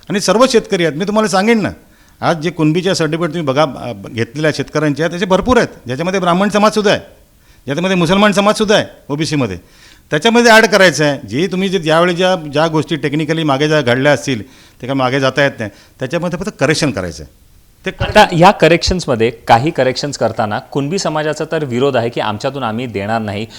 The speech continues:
Speaker 2: ओबीसी समाजाचा क-, विरोध आहे की आम्ही आमच्यातून देणार नाही, तर हा लढा दोन समाजातला तिढा वाढवू शकेल का?
Speaker 1: बघा, हा एक चांगला प्रश्न आहे, माझा आवडता प्रश्न आहे, कुठल्या पत्रकाराने मला अजूनपर्यंत विचारला नव्हता.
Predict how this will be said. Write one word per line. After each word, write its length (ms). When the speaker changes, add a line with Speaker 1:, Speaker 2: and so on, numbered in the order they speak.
Speaker 2:
ओबीसी 320
समाजाचा 520
क-, 140
विरोध 280
आहे 80
की 100
आम्ही 220
आमच्यातून 360
देणार 220
नाही, 120
तर 140
हा 220
लढा 360
दोन 300
समाजातला 840
तिढा 300
वाढवू 340
शकेल 340
का? 140
Speaker 1:
बघा, 220
हा 60
एक 80
चांगला 260
प्रश्न 260
आहे, 60
माझा 160
आवडता 360
प्रश्न 240
आहे, 80
कुठल्या 260
पत्रकाराने 400
मला 160
अजूनपर्यंत 320
विचारला 280
नव्हता. 260